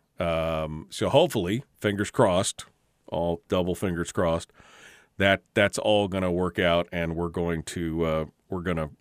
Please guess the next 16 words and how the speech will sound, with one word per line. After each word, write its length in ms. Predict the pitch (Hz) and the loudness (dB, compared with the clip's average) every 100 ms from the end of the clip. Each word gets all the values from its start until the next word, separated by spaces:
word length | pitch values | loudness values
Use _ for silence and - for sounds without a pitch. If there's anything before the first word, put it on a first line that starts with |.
| _ _ _ _ | _ _ _ _
we're 120 | 110 | -6
gonna 180 | 87 82 | -4 -6
see 180 | - 101 | -4 -4
more 260 | 82 78 69 | -2 -4 -6
about 280 | 62 50 | -10 -14
that, 240 | - 50 - _ _ _ | -12 -12 -14 _ _ _
right? 240 | 76 73 - _ _ _ _ _ _ - | -10 -8 -10 _ _ _ _ _ _ -10
We're 240 | 76 69 - | -8 -8 -10
gonna 200 | - 60 - _ | -10 -10 -12 _
see 260 | - - 78 | -12 -6 -4
more 240 | 71 60 | -6 -8
about 260 | - - - | -12 -14 -14
that. 160 | - - - _ - - - - - - - - - _ _ _ _ _ _ - | -16 -16 -18 _ -20 -20 -20 -20 -20 -20 -20 -20 -20 _ _ _ _ _ _ 6
All 160 | 208 | 10
right. 420 | 202 143 123 123 - | 10 10 8 4 4
Um, 480 | 160 160 160 160 | 6 6 6 2